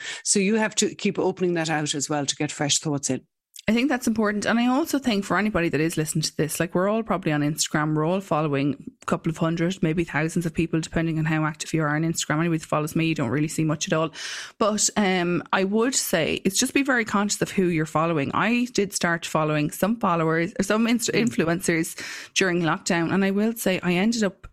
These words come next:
Speaker 2: buying stuff that I would never buy and be bought. And, like, there'd be stuff arriving at my door, you know, that I just
Speaker 1: Mm.
Speaker 2: had bought kind of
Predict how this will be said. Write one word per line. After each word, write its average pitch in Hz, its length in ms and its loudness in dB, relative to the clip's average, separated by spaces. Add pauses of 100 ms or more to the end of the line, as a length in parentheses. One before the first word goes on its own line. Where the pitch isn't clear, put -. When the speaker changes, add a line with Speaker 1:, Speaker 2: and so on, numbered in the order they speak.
(220)
Speaker 2:
buying 185 420 2
stuff 156 360 -2
that 160 100 2
I 160 80 2
would 160 120 0
never 165 360 2
buy 151 320 2
and 175 240 2
be 208 100 4
bought. 196 440 0
And, 170 80 2
like, 175 180 -2
there'd 180 120 2
be 190 60 0
stuff 240 260 0
arriving 180 320 2
at - 120 0
my 143 100 0
door, 160 520 2
you 214 120 2
know, 170 180 2
that 147 140 0
I 160 100 2
just - 600 -2
Speaker 1:
Mm. 180 340 0
Speaker 2:
had 196 140 0
bought 208 500 2
kind 196 200 0
of 185 160 -2